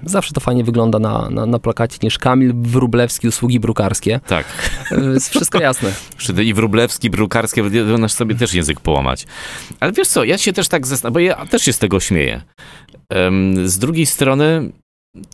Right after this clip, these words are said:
Speaker 2: też się w sumie zastanawiam, czy te nazwy są aż tak ważne w pewnych takich, e, usługach. No bo gdzieś tam oczywiście się masz, e,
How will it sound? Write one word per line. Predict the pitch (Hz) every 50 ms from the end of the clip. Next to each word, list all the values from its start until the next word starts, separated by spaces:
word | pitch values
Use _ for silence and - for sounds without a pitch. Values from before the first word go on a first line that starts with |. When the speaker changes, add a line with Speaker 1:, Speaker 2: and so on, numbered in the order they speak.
| - _ _ _ _ -
Speaker 2:
też | - 320
się | - 254
w | 180
sumie | - 139 123 101
zastanawiam, | 92 95 - - 92 87 80 85 82 80
czy | - - 85 - _ _
te | - 87
nazwy | 92 104 135 151 151 143
są | - - 135 123 110 - - _ _ -
aż | 104 - -
tak | 127 104 92 80
ważne | - 76 69 67 - - 62 50 - - - _ _ _ _ _ _ _ _ _ _ _ _ _ _ _ -
w | -
pewnych | - 110 87 85 95 90 -
takich, | - - 87 - - 87 - - - -
e, | 90 87 85 85 82 80 78 - _ _ _ _ _ _ _ _
usługach. | - - - - 95 82 78 - 71 62 62 - - - _ _ _ _ _ - _
No | - 180
bo | 180 160
gdzieś | 139 170 165 -
tam | 175 160 151
oczywiście | 143 - 151 147 151 123 - 104
się | - 98 92
masz, | 90 87 82 - -
e, | 92